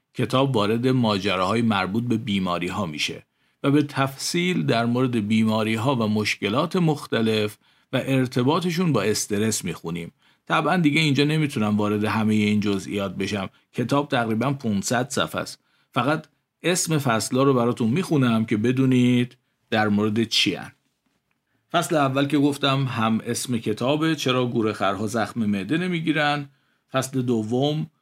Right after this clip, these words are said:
غدد، سیخ شدن مو و هورمون‌ها. از فصل سه که وارد ماجرای بیماری‌ها می‌شه، سکتهٔ مغزی، حملات قلبی و مرگ وودو. این وودو، حالا نمیدونم تلفظش هم دقیقاً چیه،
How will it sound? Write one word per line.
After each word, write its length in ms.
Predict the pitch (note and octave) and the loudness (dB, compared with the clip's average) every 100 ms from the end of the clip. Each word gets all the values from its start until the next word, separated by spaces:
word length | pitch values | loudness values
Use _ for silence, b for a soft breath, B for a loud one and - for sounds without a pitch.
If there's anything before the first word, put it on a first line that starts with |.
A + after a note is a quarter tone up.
| _ _ - | _ _ -2
غدد، 420 | A#2+ A#2+ C3+ C#3+ | 0 2 0 0
سیخ 360 | C#3 - B2 A2+ | -4 -2 -2 0
شدن 420 | - A2 A#2+ B2 | -2 0 0 0
مو 200 | A#2+ B2 | 0 0
و 80 | A2+ | 0
هورمون‌ها. 960 | G#2 G#2+ G#2 G2+ G2 A#2+ C3+ E3+ F#3+ G3+ _ _ _ | 0 0 -2 -2 -2 -2 0 0 -2 -6 _ _ _
از 180 | B2+ B2+ | -6 -2
فصل 340 | D3+ D#3 C3+ | -2 -2 -2
سه 220 | B2 D#3 C#3 | -2 0 0
که 100 | A#2+ | 0
وارد 280 | B2 C3+ | 2 2
ماجرای 500 | C3 A#2 G#2+ G#2+ G#2+ | 0 0 0 0 0
بیماری‌ها 540 | G#2 A2 A2 G#2 G#2+ C3+ | 0 0 0 0 0 0
می‌شه، 640 | A2 - A#2+ C3 D#3 D#3+ - _ _ | -2 -2 -2 -2 -2 -4 -12 _ _
سکتهٔ 440 | - C#3+ A#2 C#3+ C3+ | -4 -2 0 0 0
مغزی، 540 | B2 A2+ G#2 A2 D3+ | 2 0 -2 0 0
حملات 480 | C#3+ A#2+ G#2+ A#2 B2 | 0 -2 0 -2 -4
قلبی 500 | A2 G#2+ G#2+ G#2+ C#3+ | -2 -2 -2 0 0
و 120 | C3 | 2
مرگ 540 | A2 A#2 B2+ C#3 C#3+ C#3 | 0 0 2 2 2 2
وودو. 480 | A#2+ G2+ A#2 G#2+ - _ _ _ | 0 0 -2 -2 -6 _ _ _
این 240 | F3+ A3 | 0 0
وودو، 640 | F#3 G3 F3 G3 G3 G3 F3+ - | 2 0 0 2 2 0 -4 -4
حالا 140 | D3+ | 0
نمیدونم 340 | F3 F3 B2 A2 | 0 0 0 -2
تلفظش 580 | A2+ G#2+ G#2 A2+ G2 G#2+ | -2 -2 -2 -4 -4 -2
هم 120 | G#2 | -2
دقیقاً 340 | G2+ G2+ G#2 | -2 -4 -6
چیه، 580 | G2 - G#2 A2 C3 | -6 -4 -2 -2 -2